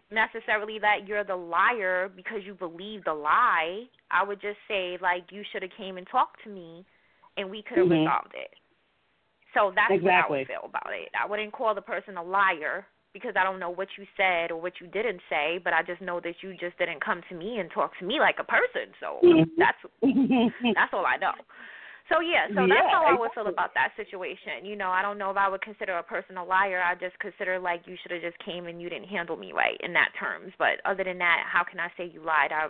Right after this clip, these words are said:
Speaker 1: I don't know what the hell was said 'cause I wasn't there. So <laughs> just, I don't know. I don't know.
Speaker 2: Got it.
Speaker 1: So, yeah. So it's just,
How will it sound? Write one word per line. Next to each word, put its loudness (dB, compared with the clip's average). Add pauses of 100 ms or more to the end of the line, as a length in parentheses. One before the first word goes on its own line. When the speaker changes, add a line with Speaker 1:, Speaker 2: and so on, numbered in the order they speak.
(140)
Speaker 1:
I -2
don't -10
know -6
what -8
the -10
hell -4
was -12 (100)
said -2
'cause -10
I -4
wasn't -4
there. 0 (100)
So -6 (880)
<laughs> 0
just, 2 (240)
I 2
don't -4
know. 4 (200)
I -6
don't -8
know. -4 (300)
Speaker 2:
Got 2
it. -2
Speaker 1:
So, 0
yeah. 0 (300)
So 2
it's -4
just, -6